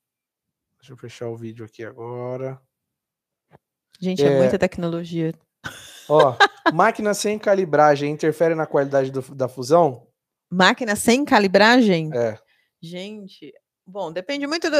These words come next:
Speaker 2: é, calibra-, vamos, vamos deixar uma, uma coisa aqui esclarecida. As máquinas de fusão, elas não são, é, passíveis de calibração.
Speaker 1: Uhum.
Speaker 2: Deixa eu explicar antes que as pessoas me surtem e me matem.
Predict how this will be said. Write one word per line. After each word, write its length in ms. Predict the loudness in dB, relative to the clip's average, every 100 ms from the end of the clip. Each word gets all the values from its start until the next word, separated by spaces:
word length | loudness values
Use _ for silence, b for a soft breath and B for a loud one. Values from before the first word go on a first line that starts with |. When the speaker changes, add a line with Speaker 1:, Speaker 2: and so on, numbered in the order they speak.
| 4
Speaker 2:
é, 300 | 6 6 4 _ _ _
calibra-, 460 | -4 -2 0 0 0
vamos, 220 | 0 0
vamos 200 | -2 0
deixar 480 | 0 2 4 4 4
uma, 420 | 0 -2 -4 -6 b b b b _
uma 220 | -6 -4 -2
coisa 280 | -2 -2 -2
aqui 340 | -4 -4 -4
esclarecida. 580 | -4 0 2 2 -2 -4
As 80 | -2
máquinas 340 | -4 -2 -4
de 80 | -4
fusão, 360 | -6 -4 0 0
elas 260 | 0 -2
não 180 | -4 -6
são, 540 | -4 0 0 0 -2 -4 b b b b _ _ _
é, 720 | 2 2 2 2 2 0 -2 -4 _ _ _ -14 -4
passíveis 500 | 0 0 0 -2 -2
de 80 | -2
calibração. 720 | -2 0 0 0 -2 -8 -10 -16 _ _ _ -20 -20 _ _ -20
Speaker 1:
Uhum. 240 | -18 -4
Speaker 2:
Deixa 220 | -2 0
eu 20 |
explicar 460 | -2 -2 -2 2 2
antes 220 | 2 -2
que 80 | 2
as 180 | 2 2
pessoas 300 | -2 -2 0
me 160 | 0 -2
surtem 460 | -2 -2 -2 -8
e 40 | -8
me 100 | -4
matem. 360 | -2 -2 -6